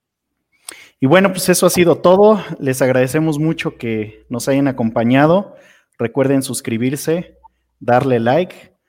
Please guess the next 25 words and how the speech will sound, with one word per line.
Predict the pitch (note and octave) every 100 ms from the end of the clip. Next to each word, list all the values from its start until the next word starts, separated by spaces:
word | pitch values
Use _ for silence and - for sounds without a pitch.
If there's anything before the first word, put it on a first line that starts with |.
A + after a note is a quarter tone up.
| _ _ _ -
eh, | G#2+
para | - A2+ A2+
que | -
puedan | C3+ C3+ C3 A2+ G#2
seguir | A2+ A2
recibiendo | C3 C3 A2 A#2 A#2+
notificaciones | A#2+ A2+ - G#2 B2 A#2
sobre | - F#2+ G2
nuestros | F#2+ F#2+ G2 A2
nuevos | B2 A2
videos | G2 A#2+ D#3+ F#3
y | A2+
nuestras | G#2 - G2
nuevas | A#2 A#2+ A2
herramientas, | G2 G2+ B2 C#3+ D#3 A#3+ - _ _ _ _ _
que | -
estamos | G#2+ B2 C3
seguros | A#2 A#2 C3 C3
que | G2+
les | G2
van | A2+
a | A#2
ser | -
muy | A2+ A#2+ A#2+
útiles. | B2+ C#3 C#3+ G3+ -